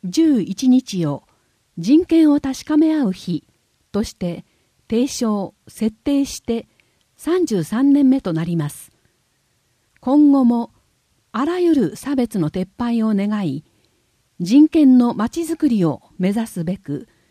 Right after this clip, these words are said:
四季郡三町共催で開催します。日時、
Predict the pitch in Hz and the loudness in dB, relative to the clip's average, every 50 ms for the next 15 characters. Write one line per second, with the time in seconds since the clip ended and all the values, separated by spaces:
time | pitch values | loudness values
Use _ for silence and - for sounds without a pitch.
0 | _ _ _ _ _ _ _ _ - - - - 330 320 247 208 202 175 160 151 | _ _ _ _ _ _ _ _ -16 -10 -4 -2 -2 -2 0 -2 -2 -2 -2 -2
1 | - - - - 339 370 381 349 - 277 240 202 180 - 208 208 233 - - 208 | -4 -8 -8 -6 -4 -4 -4 -2 -2 -2 -2 -2 -2 -2 -4 -4 -4 -4 -6 -6
2 | 196 190 175 165 165 170 - - _ _ _ - 202 220 247 - - 220 202 196 | -4 -4 -4 -4 -6 -6 -8 -10 _ _ _ -8 -8 -8 -6 -6 -6 -6 -6 -6
3 | - - - 160 143 156 - - - - _ _ _ _ _ _ _ _ _ _ | -6 -6 -6 -6 -6 -6 -8 -14 -20 -20 _ _ _ _ _ _ _ _ _ _
4 | _ _ _ _ _ _ _ _ _ _ _ 262 320 - - 226 185 165 147 139 | _ _ _ _ _ _ _ _ _ _ _ 0 0 0 0 -4 -6 -6 -8 -10
5 | - | -10